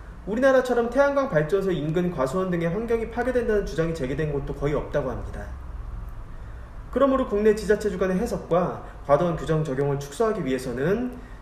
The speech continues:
자치단체별로 상이한 규제를 통합하여 범정부 차원의 인허가 사안별 일괄 기준을 조속히 마련해야 할 것입니다. 다음으로 태양광 발전 사업에 대한 주민 수용성 증진 방안도 반드시 필요한 시점입니다.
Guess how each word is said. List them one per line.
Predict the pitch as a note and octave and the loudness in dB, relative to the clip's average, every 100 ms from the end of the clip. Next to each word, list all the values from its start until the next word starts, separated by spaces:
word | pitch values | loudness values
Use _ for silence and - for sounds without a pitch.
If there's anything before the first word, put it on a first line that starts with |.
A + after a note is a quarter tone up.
| - | -2
자치단체별로 | A3+ A3+ C4+ C4+ B3 A#3+ A#3 | -2 2 2 4 2 2 2
상이한 | C#4 C#4+ C#4 | 0 2 0
규제를 | F3 F3 E3 | 0 0 0
통합하여 | E3+ C4 C4 D3+ D#3+ F3 A2+ | 0 -2 0 2 2 2 -2
범정부 | - C#3 D3+ D#3 D3+ | -4 -2 0 -2 -2
차원의 | D3+ C#3 C#3 B2+ | 0 0 0 0
인허가 | C3+ D3 | 2 2
사안별 | C#3+ C#3 C3 C3 B2 | 2 0 0 0 0
일괄 | C3 D3+ D3 | 2 2 2
기준을 | C#3 B2+ B2+ | 0 -4 -4
조속히 | C3+ C3+ E3 D3+ | -4 -4 -6 -2
마련해야 | A#2+ C3 C#3+ C3 | 0 0 -2 -4
할 | A#2 A2 | -6 -8
것입니다. | A2 - G2+ - F#2+ - - - - - - - - - - - - - - - | -10 -12 -14 -12 -14 -14 -14 -14 -12 -10 -8 -8 -8 -6 -8 -8 -10 -12 -14 -2
다음으로 | - C4 C4 C4 | 4 6 6 4
태양광 | C4 D4+ D4 C#4 | 4 4 4 2
발전 | F#3+ E3+ G3 | 2 2 2
사업에 | G3 F#3 F3+ | 4 2 2
대한 | F3 E3 | 0 -2
주민 | C#3+ D#3 | -2 -2
수용성 | D3+ G3+ G#3+ G3+ | 0 0 0 -2
증진 | D3 C#3 D#3 D3+ | -2 -4 -2 -2
방안도 | C3 B2+ | -2 -4
반드시 | - A#2 B2+ C#3 C#3 | -4 -6 -6 -8 -6
필요한 | F#3 G3+ F#3 | -2 -2 -2
시점입니다. | - E3+ C3 A2 G#2 | -4 -6 -6 -8 -10